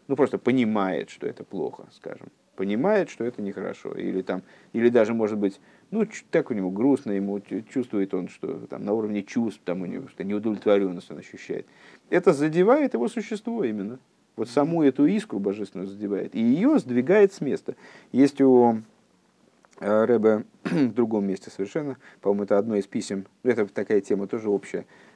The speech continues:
Э, кажется, я, я это читал в одном из общественных писем, вот, которые Ребе распространяет,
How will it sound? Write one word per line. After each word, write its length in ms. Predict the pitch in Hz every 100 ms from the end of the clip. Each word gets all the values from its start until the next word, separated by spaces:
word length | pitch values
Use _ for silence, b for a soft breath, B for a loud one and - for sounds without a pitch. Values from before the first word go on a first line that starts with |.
| b
Э, 540 | 110 104 104 104 101 98
кажется, 300 | 123 107 104
я, 280 | 101 107 101
я 240 | 104 104
это 140 | 101
читал 240 | - 123 113
в 60 |
одном 260 | 107 110 104
из 100 | 101
общественных 460 | 104 - 107 - 98
писем, 280 | 202 147
вот, 80 | 123
которые 340 | 104 - 107 117
Ребе 180 | 110
распространяет, 720 | 104 - - 104 107 117 107